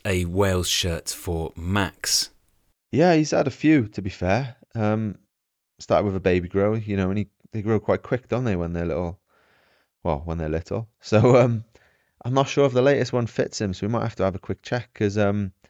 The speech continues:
Speaker 2: I have to go back to the U K for one or two things. So we're gonna be around for the Wales-Australia game, last game in the autumn internationals, rugby. And then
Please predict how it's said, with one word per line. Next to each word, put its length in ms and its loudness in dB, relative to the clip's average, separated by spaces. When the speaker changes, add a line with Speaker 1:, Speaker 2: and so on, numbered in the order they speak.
Speaker 2:
I 20 0
have 140 2
to 80 -2
go 120 6
back 280 4
to 80 -10
the 80 -2
U 140 2
K 280 4
for 500 4
one 220 0
or 60 0
two 200 -2
things. 540 -2
So 500 4
we're 120 -2
gonna 200 0
be 140 2
around 340 2
for 480 2
the 100 0
Wales-Australia 680 4
game, 340 0
last 200 -2
game 180 2
in 60 0
the 60 2
autumn 360 0
internationals, 720 -4
rugby. 480 0
And 180 0
then 460 4